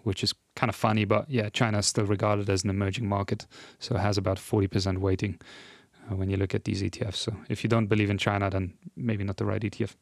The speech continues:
But, um, and then the second one, I think, uh, uh,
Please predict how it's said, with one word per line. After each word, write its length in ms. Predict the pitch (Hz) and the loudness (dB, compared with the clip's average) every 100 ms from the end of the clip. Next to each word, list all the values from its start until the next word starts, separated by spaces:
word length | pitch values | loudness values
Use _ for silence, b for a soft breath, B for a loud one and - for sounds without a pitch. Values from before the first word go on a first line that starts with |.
| B B _ | B B _
But, 200 | 120 107 | 0 2
um, 280 | 117 110 110 | 2 2 2
and 140 | 123 127 | 2 4
then 80 | |
the 80 | 127 | 6
second 340 | 113 131 127 113 | 4 4 4 4
one, 160 | 110 | 4
I 60 | 107 | 2
think, 320 | 120 101 - - _ | 0 0 -6 -14 _
uh, 40 | |
uh, 480 | 110 101 107 123 107 | -2 0 -2 -2 -4